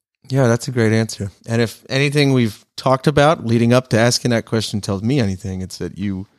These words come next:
you love what you're doing. And just because I know you wouldn't say this about yourself, but I know this because I know you,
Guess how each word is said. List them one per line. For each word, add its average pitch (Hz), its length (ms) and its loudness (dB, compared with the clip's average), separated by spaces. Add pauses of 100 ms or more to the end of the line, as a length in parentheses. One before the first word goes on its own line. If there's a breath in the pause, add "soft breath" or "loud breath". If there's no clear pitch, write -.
(840)
you 120 200 -6
love 117 260 2
what 107 160 -4
you're 101 80 -10
doing. 90 380 -8 (240)
And 143 540 2 (100)
just 123 240 -6
because 123 240 -2
I 123 40 2
know 120 80 2
you 113 140 2
wouldn't 107 160 -2
say 107 120 -2
this 104 200 -6
about - 300 -8
yourself, 101 320 -8
but 123 80 -4
I 151 100 2
know 131 140 2
this 104 160 -2
because 101 240 -10
I 104 80 0
know 165 160 4
you, 101 400 0